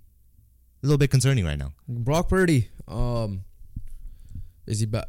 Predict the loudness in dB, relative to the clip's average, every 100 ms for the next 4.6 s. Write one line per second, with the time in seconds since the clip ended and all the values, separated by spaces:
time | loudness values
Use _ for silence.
0 | -6 -6 -2 -4 -2 -4 -2 -2 0 0
1 | 0 -2 -4 -4 0 2 0 -2 -4 -4
2 | -2 -2 0 2 2 2 2 2 2 2
3 | 2 2 2 2 -2 -10 -20 -20 -4 2
4 | 6 6 6 4 2 4